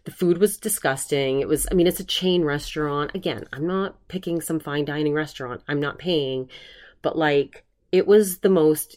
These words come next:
disgusting meal I think I've ever had. Maybe that's an exaggeration, but, you know, when you, you remember, you know, when you order pasta from an Italian restaurant and it's like, it has zero flavor and it's just literally, it's completely wasted money.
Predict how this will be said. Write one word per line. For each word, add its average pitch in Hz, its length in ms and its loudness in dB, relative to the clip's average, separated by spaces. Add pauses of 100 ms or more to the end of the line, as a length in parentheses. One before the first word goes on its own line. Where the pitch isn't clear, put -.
disgusting 151 840 0
meal 139 260 -2
I 143 100 -4
think 143 200 -4
I've 135 260 -6
ever 120 280 -6
had. - 440 -10 (720)
Maybe 185 300 6
that's 165 220 2
an 151 80 0
exaggeration, 131 760 -2
but, 165 180 -2
you 277 100 -2
know, 170 180 2
when 226 240 0
you, 254 160 -2
you 202 140 -2
remember, 226 200 2
you 262 80 -2
know, 277 60 -2
when 302 120 6
you 262 80 2
order 185 200 2
pasta 147 420 -8
from 151 200 -4
an 143 40 0
Italian 139 400 -4
restaurant 143 520 -6
and 135 80 -2
it's - 160 -10
like, 123 340 -8 (380)
it 160 140 -4
has 160 180 -4
zero 139 440 -2
flavor 143 640 0
and 127 520 -4
it's - 240 -12
just - 320 -14
literally, 139 380 2
it's - 320 -10
completely 143 480 -8
wasted 127 400 -4
money. 135 440 -4